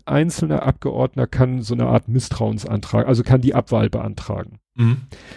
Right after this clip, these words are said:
Speaker 1: Das hat dieser Matt Gaetz jetzt gemacht. Und nun könnte man sagen, na ja, die Republikaner, dann müssen ja wirklich alle Republikaner ihn wählen,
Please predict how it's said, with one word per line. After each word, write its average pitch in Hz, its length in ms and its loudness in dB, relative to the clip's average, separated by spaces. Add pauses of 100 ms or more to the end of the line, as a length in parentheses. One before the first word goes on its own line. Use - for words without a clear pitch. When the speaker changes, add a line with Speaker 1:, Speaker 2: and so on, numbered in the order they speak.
(200)
Speaker 1:
Das 117 360 2
hat 160 160 2
dieser 131 240 2
Matt 113 280 -2
Gaetz - 360 2
jetzt - 260 -4
gemacht. 110 640 -2 (1120)
Und 135 120 0
nun 127 120 0
könnte 147 280 2
man 135 160 0
sagen, 127 320 4
na 120 100 2
ja, 139 260 4 (1120)
die 123 80 2
Republikaner, 131 720 2
dann 131 180 -2
müssen 139 240 -6
ja 123 120 0
wirklich 127 320 -4 (160)
alle 175 280 6
Republikaner 151 720 0
ihn 104 280 -6
wählen, 110 320 -2